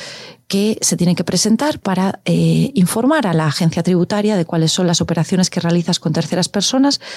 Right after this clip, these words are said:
durante el ejercicio, durante el año, por importe superior a tres mil euros. Se había conocido que, a pesar de, del programa de Vox,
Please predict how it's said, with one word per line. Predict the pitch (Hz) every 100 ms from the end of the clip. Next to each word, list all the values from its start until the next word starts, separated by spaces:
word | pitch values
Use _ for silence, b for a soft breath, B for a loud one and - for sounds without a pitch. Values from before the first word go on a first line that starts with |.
| B
durante | 170 165 165
el | 151
ejercicio, | 135 160 220 196 233 262 _ _ _ -
durante | 160 151 160
el | 180
año, | 220 233 277 B B
por | - 180
importe | 165 185 190
superior | - 170 185 240 240
a | 165
tres | - 151
mil | 156 143
euros. | 196 208 160 - B B B B
Se | -
había | 180 180
conocido | - 165 165 269 269 262
que, | 180
a |
pesar | 160 156 175 160
de, | 165 156
del | 165 156
programa | 165 156 160 160
de | 156
Vox, | 185 233 -